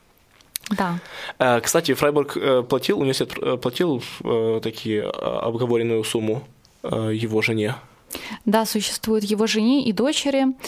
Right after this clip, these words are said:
Speaker 1: А, существует, э, в архиве, э, вот эта переписка уже после смерти Шемана. А, переписка между университетом и дочерью, э, Шемана. А,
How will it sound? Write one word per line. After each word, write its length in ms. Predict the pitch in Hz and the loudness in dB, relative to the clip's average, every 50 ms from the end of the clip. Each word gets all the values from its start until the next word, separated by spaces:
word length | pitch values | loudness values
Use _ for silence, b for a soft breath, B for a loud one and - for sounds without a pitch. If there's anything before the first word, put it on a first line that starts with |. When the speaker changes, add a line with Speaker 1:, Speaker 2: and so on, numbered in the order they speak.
| B B B B B - | B B B B B -2
Speaker 1:
А, 280 | 202 202 196 196 202 | 0 0 0 0 0
существует, 880 | 202 - 214 - - 208 - - 220 220 233 226 214 208 202 - - 208 | 0 -2 -2 -2 -4 -4 -4 -4 -2 0 2 2 2 0 -2 -4 -2 -2
э, 180 | 202 196 202 | 0 0 0
в 420 | 196 190 196 202 196 190 190 185 - | 0 -2 -2 -2 0 0 0 0 -2
архиве, 760 | - 202 208 190 - - 214 208 196 185 190 185 180 180 180 190 - _ | -2 -2 -4 -4 -4 -4 -4 -2 -2 0 0 0 0 -2 -4 -8 -10 _
э, 380 | - - - 196 196 196 196 196 | -8 -6 -4 -4 -2 -2 -2 -4
вот 160 | 196 - - 190 | -4 -4 -6 -6
эта 140 | 190 - 190 | -6 -6 -4
переписка 640 | - 202 196 190 190 - 226 262 285 - - - 226 | -4 -4 -4 -4 -4 -2 -2 -2 -2 -2 -4 -2 -2
уже 240 | 208 202 190 202 190 | -2 0 -2 -2 -2
после 340 | - 196 202 190 - 196 | -2 -2 -2 -2 -4 -6
смерти 640 | 185 - - 196 196 190 - - - - 190 185 185 | -4 -4 -2 -2 -2 -2 -4 -6 -6 -4 -2 -2 -2
Шемана. 640 | - - - 226 254 277 285 269 262 262 262 254 254 B B B B B B B B B - | -2 -2 -2 0 2 2 4 4 2 2 2 0 -2 B B B B B B B B B -4
А, 360 | 202 196 196 190 190 190 196 208 - - - _ _ - | -4 -2 0 0 0 -2 -2 -6 -10 -14 -20 _ _ -2
переписка 480 | 220 214 214 - 220 208 - - 208 | -2 -2 0 0 -2 -2 -2 -2 0
между 760 | 196 196 196 196 196 185 185 - 190 185 180 180 180 180 185 - _ _ _ _ _ _ - | 0 2 2 0 0 -2 -2 -4 -4 -2 -2 -2 -2 -4 -6 -8 _ _ _ _ _ _ -2
университетом 1160 | 214 208 202 202 190 202 185 - - 208 - - 233 254 294 294 - 254 233 220 214 208 - | 0 0 2 2 0 0 -2 -4 -6 -6 -4 -2 0 0 0 0 0 0 2 2 2 0 -2
и 640 | - 208 208 208 208 202 202 208 202 202 202 196 190 - - | -2 -2 0 0 0 0 0 0 0 0 0 -2 -4 -4 -4
дочерью, 760 | - 190 196 196 196 - - 226 226 226 233 247 269 311 330 - - _ _ _ _ _ _ - | -4 -2 -2 -2 -2 -2 -2 -2 -2 0 2 2 2 0 -2 -6 -12 _ _ _ _ _ _ -4
э, 120 | 214 214 | -2 -2
Шемана. 600 | 208 - - 240 233 233 233 226 226 233 254 254 - - B B B B B B B B B B B B B - | -2 0 0 0 2 2 2 2 2 2 0 -2 -4 -8 B B B B B B B B B B B B B -4
А, 380 | 202 202 196 196 196 190 190 | -2 0 0 0 0 -2 -2